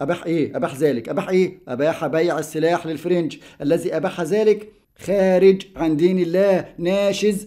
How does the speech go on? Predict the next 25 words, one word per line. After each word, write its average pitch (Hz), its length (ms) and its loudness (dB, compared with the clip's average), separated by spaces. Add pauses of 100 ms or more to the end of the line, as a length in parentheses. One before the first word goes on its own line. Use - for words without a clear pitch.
عن 156 180 -2
الجماعة، 190 800 -6
لا 165 220 0
يصلح 185 640 0
أن 160 100 -2
يكون 160 680 0
ملكا 156 380 -2
للمسلمين، 175 880 -4 (120)
ثم 180 300 -2
قطع 165 440 -4
الدعاء 143 440 -2
له 151 360 0 (120)
في 175 160 -2
خطبة 160 420 -6
الجمعة. 151 560 -2 (320)
يبقى - 240 -4
دي 208 100 -4
الفتوى 240 500 -4
بتاعت 202 340 -8
مين؟ 208 400 0
الشيخ - 300 -12
العز 151 340 -2
بن 139 120 0
عبد 151 180 -4
السلام. 147 600 -2